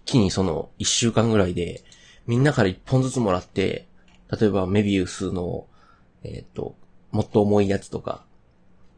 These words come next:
兄貴が吸ってるのは三ミリなんですけど、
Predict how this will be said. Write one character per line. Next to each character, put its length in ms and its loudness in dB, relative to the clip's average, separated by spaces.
兄 180 0
貴 80 2
が 100 4
吸 60 -10
っ 20 -18
て 60 -8
る 60 -2
の 60 -2
は 60 -6
三 240 0
ミ 80 -2
リ 80 -2
な 80 -4
ん 100 -8
で 120 -10
す 120 -14
け 100 -2
ど、 260 -2